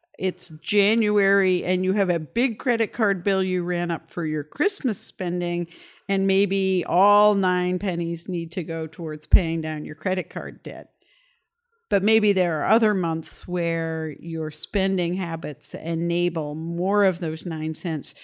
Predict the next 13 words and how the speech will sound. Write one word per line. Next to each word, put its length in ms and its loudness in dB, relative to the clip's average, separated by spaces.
to 100 4
go 220 6
towards 560 0
your 200 -2
longer 520 0
term 340 -6
future, 640 -12
retirement 600 0
savings, 720 -6
paying 440 0
down 380 -4
student 480 -2
loans. 520 -12